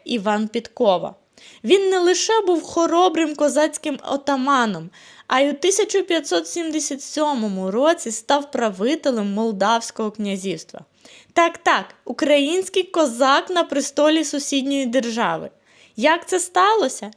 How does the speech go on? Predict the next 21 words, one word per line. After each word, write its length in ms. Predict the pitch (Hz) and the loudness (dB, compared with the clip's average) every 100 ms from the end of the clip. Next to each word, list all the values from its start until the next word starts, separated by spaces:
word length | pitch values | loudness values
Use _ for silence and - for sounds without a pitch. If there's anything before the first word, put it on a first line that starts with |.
| _ | _
І 100 | 277 | -4
ким 400 | 285 - 370 427 | -2 2 4 4
насправді 680 | 294 277 - 285 330 247 226 | -2 -2 0 2 2 0 -2
був 220 | 240 285 | 0 0
Іван 320 | 196 226 233 | -2 -2 -4
Підкова? 640 | 220 226 - 226 170 - - _ _ _ | -6 -10 -4 0 0 -2 -14 _ _ _
Іван 340 | 262 311 392 | -2 0 2
Підкова — 640 | 403 359 - 381 403 381 311 | 0 -4 0 2 4 4 0
постать 540 | 302 330 339 311 294 | 0 0 0 0 0
напівлегендарна. 1300 | 277 277 294 294 285 254 262 254 262 240 196 190 180 _ - _ | -2 -2 -2 -2 0 -2 -2 0 2 2 0 -6 -12 _ -20 _
Про 200 | - 311 | 2 6
його 260 | 320 311 349 | 6 4 2
походження 840 | 302 320 311 349 320 262 226 226 | 2 0 2 2 2 -2 -2 -2
досі 520 | 220 269 320 349 - | 0 2 2 2 -2
йдуть 300 | 226 208 285 | -4 -2 -4
суперечки. 880 | - 240 247 240 233 202 196 - 196 _ - - | -4 -6 -2 2 2 0 -4 -14 -20 _ -20 -20
Хтось 460 | - - 330 415 415 | -20 -4 2 2 2
вважає, 500 | 311 269 226 208 196 | 0 0 0 -2 -2
що 240 | 220 262 | -4 -2
він 200 | 247 302 | 0 0
українець, 760 | 311 294 269 247 220 185 190 - | -2 0 2 2 -2 -6 -12 -18